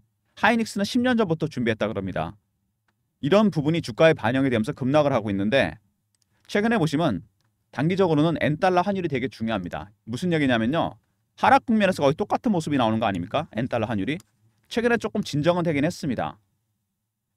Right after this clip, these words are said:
미국과 일본이 통화 정책을 미국 대선 이후로 밀어버리면서 안정을 찾긴 했는데 이것도 지켜봐야 되겠죠? 일단 미국은 십일월에 추가 금리 인하 가능성이 있긴 하고요. 일본은 십이월에 인상 가능성이 있습니다.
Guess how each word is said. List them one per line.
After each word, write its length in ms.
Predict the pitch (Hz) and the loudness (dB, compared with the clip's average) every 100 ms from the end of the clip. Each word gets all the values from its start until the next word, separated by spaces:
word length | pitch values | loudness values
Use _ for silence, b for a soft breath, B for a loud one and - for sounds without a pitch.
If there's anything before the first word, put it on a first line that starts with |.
| - | -4
미국과 360 | 180 202 226 | 0 4 6
일본이 280 | 156 165 165 | 6 4 -2
통화 240 | - 220 | -2 0
정책을 420 | 202 170 - 156 143 | 0 -2 0 0 0
미국 240 | 123 156 160 | -2 -4 0
대선 320 | 139 151 160 | 0 2 2
이후로 220 | 151 147 | 2 0
밀어버리면서 800 | 113 135 127 117 101 101 139 92 - _ _ _ _ | 0 0 0 0 -2 -2 -2 -2 -10 _ _ _ _
안정을 380 | - 139 160 165 | -4 -2 0 -2
찾긴 280 | 180 - 160 | -4 -4 -2
했는데 320 | 175 160 113 | -2 0 0
이것도 240 | 123 170 | -2 -4
지켜봐야 380 | 160 - 175 151 | -6 -4 2 4
되겠죠? 400 | 117 98 - 190 - _ _ _ _ | 4 -2 -2 -4 -4 _ _ _ _
일단 380 | 160 165 254 202 | -12 4 6 6
미국은 360 | 156 165 175 | 4 4 2
십일월에 800 | 110 - 208 233 190 117 117 92 - | -2 -4 -4 2 4 4 0 -6 -14
추가 300 | - - 240 | -16 -4 -2
금리 300 | 233 175 165 | -2 0 2
인하 140 | 151 156 | 2 2
가능성이 400 | - 127 147 110 | 0 -2 -2 -4
있긴 180 | 101 131 | -4 -6
하고요. 420 | 165 147 123 78 - _ b b b _ | -4 0 0 -2 -12 _ b b b _
일본은 380 | 131 170 214 233 | -2 0 2 0
십이월에 600 | 233 - 196 190 117 113 | -2 -4 2 2 4 0
인상 380 | 135 156 170 214 | 0 0 2 4
가능성이 400 | 190 147 127 117 | 4 2 0 -4
있습니다. 380 | 104 98 76 73 | -6 -6 -8 -8